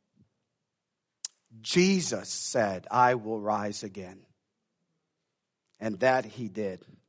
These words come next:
So go on this journey with me in John chapter twenty. We're gonna spend our time there in John chapter twenty. If you have your Bible, please turn to the book of John, chapter number twenty. We're gonna look at the resurrection from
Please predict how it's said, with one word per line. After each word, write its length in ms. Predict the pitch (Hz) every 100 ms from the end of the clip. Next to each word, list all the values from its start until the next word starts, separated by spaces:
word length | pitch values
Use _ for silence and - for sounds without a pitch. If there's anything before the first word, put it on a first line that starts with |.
| _ _ _ _ _ _ _ - - _ _
So 160 | - 196
go 180 | 208 240
on 140 | 226
this 140 | 180
journey 320 | - 180 175 165
with 260 | 165 160
me 180 | 147 131
in 120 | 123
John 320 | 117 147 156
chapter 320 | 139 156 135 127
twenty. 480 | - 139 123 113
We're 160 | 113 147
gonna 320 | 156 127 104 - _ _ _ _ _ _ _ -
spend 380 | - - 175 165
our 120 | 143 139
time 520 | - 147 139 131 117
there 380 | 113 123 117 113
in 120 | 107
John 380 | 110 147 147 151
chapter 380 | - 135 - 123
twenty. 560 | - - 139 123 117
If 160 | 113 -
you 140 | 139
have 260 | 139 139 120
your 140 | 123
Bible, 420 | 107 120 120 120 117
please 320 | 131 135 120
turn 260 | - 127 120
to 100 | 110
the 100 | 101
book 240 | 117 117
of 160 | 104 95
John, 420 | 123 123 131 120 _ _ _ _ _ _ _ _
chapter 440 | - - 156 147 156
number 260 | 147 139
twenty. 420 | 139 - 135 120 123
We're 160 | 123
gonna 220 | 135 135
look 320 | 135 165 175 156
at 100 | 127
the 100 | 120
resurrection 1080 | 120 143 151 160 147 139 135 - - 127
from 340 | 123 135 120